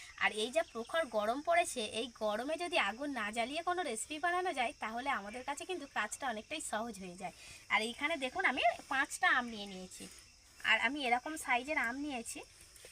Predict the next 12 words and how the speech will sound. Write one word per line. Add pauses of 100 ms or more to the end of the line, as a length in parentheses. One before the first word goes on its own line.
(1040)
আপনারা (180)
যে (100)
কোনো (340)
আম
নিতে
পারেন, (100)
সে (180)
বড়, (160)
ছোট, (140)
মাঝারি, (100)
যে
কোনো।